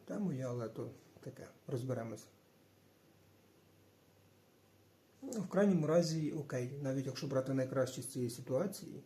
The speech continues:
що можна зробити, то це в крайньому разі знайти роботу хоча б в Братиславі. Там є, е, посольства, там можна робити візу, там можна в цьому розбиратися ближче до саме, е, моєї цілі.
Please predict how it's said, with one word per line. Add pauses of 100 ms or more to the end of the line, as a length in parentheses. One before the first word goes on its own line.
що
можна
зробити,
то
це
в
крайньому
разі
знайти
роботу
хоча
б
в
Братиславі. (800)
Там
є,
е, (640)
посольства,
там
можна
робити
візу, (1080)
там
можна
в
цьому
розбиратися
ближче
до (600)
саме,
е, (1120)
моєї
цілі.